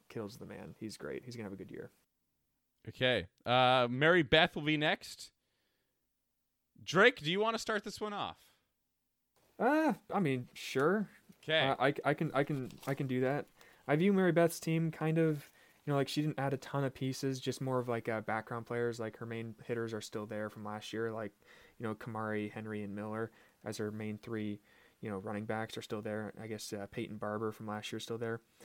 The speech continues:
Speaker 1: Uh, the big plus for her for running backs is, uh, Latavius Murray. That's a great handcuff for Kamara, and he's still gonna be a decent flex play from week to week because the running backs, well, you know, running backs for the Saints, they just pound the ball all the time.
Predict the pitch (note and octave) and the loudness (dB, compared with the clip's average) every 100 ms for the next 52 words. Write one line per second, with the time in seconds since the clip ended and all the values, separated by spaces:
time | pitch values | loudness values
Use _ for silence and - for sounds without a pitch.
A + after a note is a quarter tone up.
0 | - _ - A2+ A2+ A#2+ C#3+ C3+ - B2+ | -20 _ -4 -2 0 4 4 2 -2 -2
1 | B2 - A2+ B2 A#2+ A2+ A2 A2+ A#2 A#2 | 0 0 0 2 0 -2 -4 -4 -4 -4
2 | - - G#2+ G#2+ G#2+ G2+ G#2 - A2+ G#2+ | -6 -6 -6 -6 -6 -6 -8 -6 -4 -4
3 | - G#2+ A2+ A#2+ - _ _ - A2+ A2+ | -6 -8 -6 -8 -10 _ _ -10 -8 -8
4 | - C3 C3+ B2 A#2+ A2+ A2 A#2 G#2+ - | -8 0 2 2 0 -4 -4 -6 -6 -6
5 | A2 A2 G#2 A2 A#2 - _ - A2 A2 | -8 -4 -4 -2 -4 -8 _ -10 -6 -6
6 | - A#2 A2+ G#2+ G2+ G#2 G#2 G#2 - G2+ | -4 -4 -2 -4 -4 -6 -6 -10 -10 -12
7 | - - G#2 - G2 G2 - G2+ G2+ G2+ | -12 -8 -8 -8 -10 -12 -12 -10 -10 -10
8 | - G2+ F#2+ G#2+ - G2 G2 G2+ G2 - | -12 -12 -10 -10 -8 -8 -6 -8 -10 -12
9 | - - - _ - G2+ G#2 - _ - | -16 -20 -20 _ -10 -8 -10 -14 _ -10
10 | A#2 G2+ A#2+ B2 A2 G#2+ - G#2 G2 G#2 | -8 -4 -2 0 -2 -4 -6 -6 -6 -8
11 | G2+ - G#2 G2 - - G#2+ G#2 G#2 G#2 | -8 -8 -8 -8 -10 -10 -8 -8 -6 -8
12 | G#2 _ - A#2+ A#2 A2+ A2 A#2 C3 | -8 _ -2 0 0 -2 -6 -6 -8